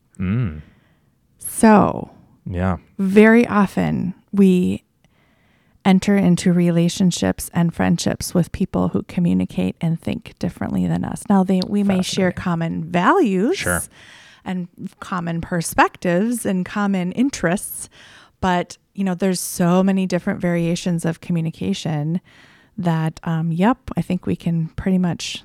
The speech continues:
Speaker 2: that could be a whole podcast
Speaker 1: That
Speaker 2: too.
Speaker 1: could totally be a whole podcast.
Speaker 2: We can just,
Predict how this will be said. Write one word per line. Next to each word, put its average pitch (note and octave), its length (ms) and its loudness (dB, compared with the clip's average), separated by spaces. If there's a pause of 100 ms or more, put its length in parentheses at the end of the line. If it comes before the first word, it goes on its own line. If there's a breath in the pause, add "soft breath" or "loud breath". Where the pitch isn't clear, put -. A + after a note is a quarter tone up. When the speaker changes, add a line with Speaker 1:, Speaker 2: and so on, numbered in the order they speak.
Speaker 2:
that - 160 -6
could - 120 -4
be C#3+ 80 -4
a D3 60 -6
whole D3 180 -8
podcast D#3 500 -6
Speaker 1:
That F2+ 120 -6
Speaker 2:
too. G3 60 -4
Speaker 1:
could D#3 120 -2
totally F2+ 340 -8
be F2 140 -8
a F2 60 -6
whole F2 180 -6
podcast. F#2+ 720 -10
Speaker 2:
We F#3+ 140 4
can F#3+ 240 2
just, F#3+ 280 0